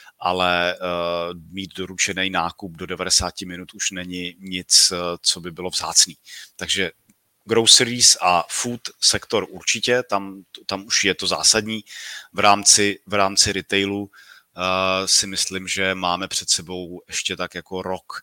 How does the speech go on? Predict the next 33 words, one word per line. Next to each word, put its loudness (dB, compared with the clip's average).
možná -2
dva -4
toho, -10
kdy -8
to -10
budem, -6
eh, -6
kdy -12
to -14
budem -8
budovat 2
a -6
budem -6
na -2
začátcích, 2
ale 4
věřím, -4
že, 0
eh, 0
se 4
to -14
tam -4
určitě 0
dostane, 0
protože -2
před -4
pár 6
lety, -2
eh, -14
bylo 0
víceméně -2
naprostým -4
standardem, 0